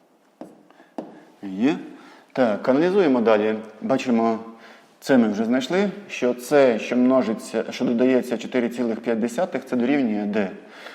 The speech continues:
Ну, якщо так, то як нам знайти невідомий доданок? Треба, е, Д буде дорівнювати тоді С плюс чотири цілих п'ять десятих. Ми пишемо Д дорівнює, третє. Д дорівнює.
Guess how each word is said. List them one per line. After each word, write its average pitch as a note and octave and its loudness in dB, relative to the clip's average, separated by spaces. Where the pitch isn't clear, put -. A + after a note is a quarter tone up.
Ну, B2+ 2
якщо A#2+ 2
так, A#2+ 0
то B2 6
як B2+ 2
нам A2 -2
знайти A2+ -2
невідомий A2+ -2
доданок? A#2 0
Треба, A2+ 2
е, G#2+ -2
Д - 4
буде A#2+ 2
дорівнювати C3 0
тоді A2 -2
С D3+ 2
плюс C#3+ -4
чотири A2+ -4
цілих B2+ -4
п'ять G#2+ -4
десятих. A2+ -4
Ми A2+ -12
пишемо G#2+ -4
Д A#2 2
дорівнює, B2+ 0
третє. D3+ -6
Д G#2 0
дорівнює. A#2 0